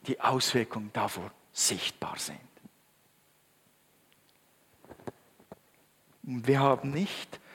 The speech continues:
in erster Linie nur unsere Gedanken und Zungen und Augen und Hände und Ohren beschmutzt,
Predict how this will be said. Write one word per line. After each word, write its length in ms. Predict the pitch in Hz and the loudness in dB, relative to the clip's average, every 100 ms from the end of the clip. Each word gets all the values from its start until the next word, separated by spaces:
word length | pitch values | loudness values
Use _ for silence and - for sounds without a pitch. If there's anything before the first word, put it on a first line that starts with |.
| - - - - | -20 -20 -20 -2
in 100 | 147 | 6
erster 340 | 151 147 - | 6 6 2
Linie 320 | 135 143 135 | 4 4 4
nur 320 | 127 131 127 147 | 0 0 0 0
unsere 380 | 123 - 120 | -2 0 0
Gedanken 640 | 113 120 110 180 247 - 139 | 0 2 4 2 0 -4 -4
und 200 | 113 - | -6 -4
Zungen 420 | 165 196 175 135 | -2 -2 -2 -2
und 240 | 123 - | -4 0
Augen 460 | - 165 190 175 151 | 6 6 4 -2 -2
und 220 | 131 - | -4 2
Hände 380 | 143 190 196 165 | 4 6 4 2
und 160 | 147 | 0
Ohren 360 | - 156 208 202 | 2 4 4 2
beschmutzt, 600 | 202 175 185 202 - - | 0 0 -2 -2 -6 -12